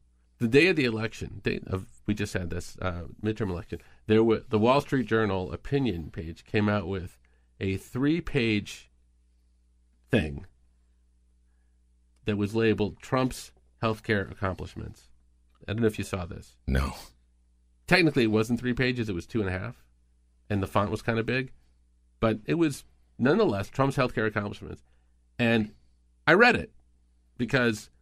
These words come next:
Speaker 1: I thought, "This is awfully nice of the Wall Street Journal to summarize in three pages or two and a half what, what Trump's accomplishments were." And I wanted to know. And, and the last paragraph was the,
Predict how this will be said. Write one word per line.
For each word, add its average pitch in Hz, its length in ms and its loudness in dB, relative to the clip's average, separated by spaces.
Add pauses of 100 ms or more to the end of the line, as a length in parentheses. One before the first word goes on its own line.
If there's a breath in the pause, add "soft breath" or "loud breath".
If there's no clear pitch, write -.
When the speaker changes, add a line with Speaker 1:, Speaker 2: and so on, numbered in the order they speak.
(120)
Speaker 1:
I 117 80 0
thought, 117 180 0
"This 120 180 0
is 127 60 -2
awfully 110 260 0
nice 92 240 -6
of 90 60 -8
the 87 60 -8
Wall 85 140 -8
Street - 180 -12
Journal 90 360 -4
to 90 240 -8 (160)
summarize 92 760 2
in 92 160 -6
three 92 200 -6
pages - 520 -10 (200)
or 90 80 -6
two - 140 -4
and 92 100 -4
a 101 40 -6
half 92 220 -6
what, 90 140 -8 (300)
what - 120 -10
Trump's 87 180 -6
accomplishments - 380 -4
were." 95 120 -6 (760 soft breath)
And 113 120 4
I - 20 10
wanted 139 260 8
to 110 120 4
know. 104 280 4
And, 104 240 2
and 110 160 2 (120)
the 113 120 2
last 165 360 4
paragraph 143 500 2
was 98 200 2
the, 92 220 0